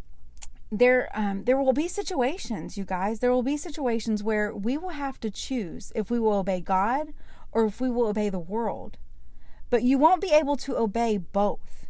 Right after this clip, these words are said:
You won't be able to please both. You're not gonna be able to please the world and please God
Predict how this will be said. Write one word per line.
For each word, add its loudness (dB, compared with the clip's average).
You 0
won't 6
be -8
able 0
to 0
please 0
both. -2
You're 6
not 6
gonna -4
be -4
able 0
to -8
please -4
the -6
world -4
and 0
please -2
God -4